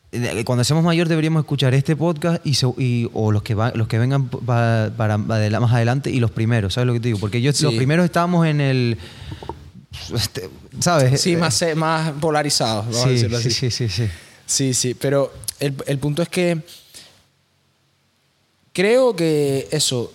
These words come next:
Speaker 2: como respondiendo a, a la, a la pregunta, o sea, hablando de lo de los peones y tal, yo no me siento identificado con que a mí me llamen peón, precisamente por eso, porque a lo mejor no tengo un Bugatti, pero s-,
Speaker 1: No
Speaker 2: tengo,
Speaker 1: necesitas tampoco un
Speaker 2: pero no
Speaker 1: Bugatti.
Speaker 2: necesito un Bugatti, puedes ser un pescador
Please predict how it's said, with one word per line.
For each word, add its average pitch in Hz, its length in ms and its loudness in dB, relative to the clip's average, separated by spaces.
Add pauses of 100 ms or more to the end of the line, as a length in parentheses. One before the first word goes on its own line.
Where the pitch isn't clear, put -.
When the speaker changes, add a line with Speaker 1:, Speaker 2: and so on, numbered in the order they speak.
(160)
Speaker 2:
como 131 240 -2
respondiendo 139 680 -2
a, 175 140 -2
a 143 220 -2
la, 131 320 0
a 123 220 -6
la 123 120 -2
pregunta, 131 600 -4
o 123 60 -6
sea, 120 140 -2
hablando 120 220 -4
de 139 60 -4
lo 135 120 -2
de 127 80 -2
los 117 160 -6
peones 120 360 -4
y 120 40 -4
tal, 127 160 -4
yo 127 120 -4
no 139 60 -4
me 147 100 -2
siento 147 340 -2
identificado 139 480 -4
con 127 100 -6
que 120 40 -4
a 110 160 -4
mí - 20 -4
me 127 180 -4
llamen 135 240 -2
peón, 135 320 -4 (480)
precisamente 151 400 -2
por 165 100 0
eso, 160 120 -2
porque 123 160 -2
a 123 60 0
lo 117 80 -2
mejor 127 240 -2
no 131 140 -2
tengo 156 160 -2
un 156 60 0
Bugatti, 139 480 0 (880)
pero 147 300 0
s-, 127 160 0
Speaker 1:
No 127 100 4
Speaker 2:
tengo, - 160 2
Speaker 1:
necesitas 131 380 2
tampoco 127 260 0
un 113 60 -2
Speaker 2:
pero - 120 2
no 175 80 2
Speaker 1:
Bugatti. 214 160 2
Speaker 2:
necesito 220 180 0
un 208 80 0
Bugatti, 180 360 2
puedes 175 200 0
ser 190 100 0
un 190 100 -2
pescador 185 640 0